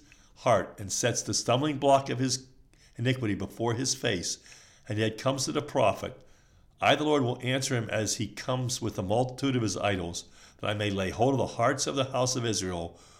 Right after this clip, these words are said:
who are all estranged from me through their idols.' Therefore say to the house of Israel, 'Thus says the Lord God,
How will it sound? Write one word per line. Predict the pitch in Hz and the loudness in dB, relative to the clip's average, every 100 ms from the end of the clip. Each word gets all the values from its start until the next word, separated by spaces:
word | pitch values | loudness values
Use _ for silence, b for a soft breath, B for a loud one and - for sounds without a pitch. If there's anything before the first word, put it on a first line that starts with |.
| B | B
who | 101 | -2
are | 95 | 0
all | 92 | 2
estranged | 90 - 120 120 127 123 | 2 0 0 0 0 -2
from | 110 101 98 | -2 -2 -2
me | 101 95 | -2 -2
through | - 110 | -4 -4
their | 101 95 - | -2 -4 -4
idols.' | 82 76 64 - - - - _ b b b b b | -6 -6 -10 -14 -18 -20 -20 _ b b b b b
Therefore | 156 156 135 120 | -2 0 2 2
say | - 165 | 4 4
to | |
the | 156 | 2
house | 131 135 131 | 4 4 2
of | 123 | 2
Israel, | 113 90 80 69 - b b b | 0 0 -6 -8 -18 b b b
'Thus | 160 - | 0 2
says | 165 151 117 | 2 2 2
the | |
Lord | 117 113 107 - | 4 4 4 0
God, | 90 76 71 | -2 -2 -6